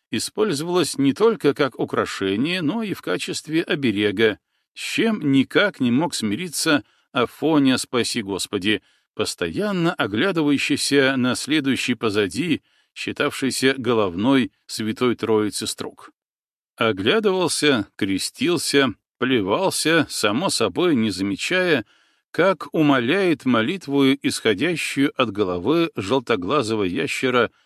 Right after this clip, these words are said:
злую силу. Шли ходко, хоть и немного казаков смог выделить атаман Иван Еремеев для сего плавания — чуть больше дюжины на одном струге,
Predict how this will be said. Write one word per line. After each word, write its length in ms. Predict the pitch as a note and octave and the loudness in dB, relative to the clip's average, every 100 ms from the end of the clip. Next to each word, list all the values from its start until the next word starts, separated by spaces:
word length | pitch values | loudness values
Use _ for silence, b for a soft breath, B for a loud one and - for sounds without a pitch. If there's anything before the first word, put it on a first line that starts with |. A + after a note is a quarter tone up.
| _ - | _ -8
злую 420 | G2 G#2+ G2+ F#2+ | -4 -2 -2 -2
силу. 440 | - C#2 G2+ - _ _ _ _ _ _ _ _ _ _ _ _ | -6 -8 -14 -20 _ _ _ _ _ _ _ _ _ _ _ _
Шли 320 | - - A3 A3 | -10 -4 0 0
ходко, 560 | - G#3+ - E3+ C#3+ | 2 2 2 2 2
хоть 500 | - C#3+ A#2+ - - - | 4 2 2 -4 -8 0
и 100 | B2+ | 2
немного 580 | A2+ G2 G2 F3 D#3 A2+ | 2 0 -2 -2 0 0
казаков 680 | G#2 F2 - C3 D#3+ - _ | 0 -2 -4 0 -2 -4 _
смог 440 | - A2+ C3 C#3+ | -8 -2 0 -2
выделить 540 | F2 G#2+ A2+ A#2 A2+ - | -4 -4 -2 -2 -2 -4
атаман 480 | - F#2 G#2 B2 - _ _ _ | -4 -2 0 -2 -4 _ _ _
Иван 340 | A2 G#2 A2 G#2 | 0 2 2 0
Еремеев 720 | G2 F#2 F#2+ C3 A#2+ F#2+ - | -2 -2 -2 0 0 -2 -10
для 240 | G2+ A2+ | -4 -2
сего 280 | G2 A2 G#2+ | -2 0 -2
плавания — 600 | - G2+ D#2+ E2 F#2+ F#2 - _ _ _ _ - | 0 -4 -4 -6 -6 -6 -10 _ _ _ _ -8
чуть 320 | F#3+ A3+ A#2+ | -4 -4 -2
больше 480 | C#3 G3+ E3 E3 C3 | 0 0 0 -2 -2
дюжины 560 | G2 F#3+ A#2+ C3 C#3 | 0 0 2 2 4
на 160 | A#2+ A#2 | 4 2
одном 300 | F#2+ F3+ G3+ | 2 0 -2
струге, 540 | - F#3 E3 E3 D#3 | -4 -2 0 2 0